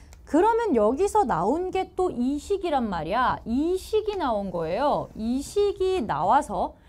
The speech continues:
얘가 뭐냐면 X의 이번엔 X 플러스 일이야. 그럼 X제곱 플러스 X고 얘가 뭐랑 같냐면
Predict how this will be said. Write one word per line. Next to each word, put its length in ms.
얘가 380
뭐냐면 640
X의 760
이번엔 420
X 420
플러스 480
일이야. 440
그럼 220
X제곱 920
플러스 480
X고 560
얘가 220
뭐랑 420
같냐면 520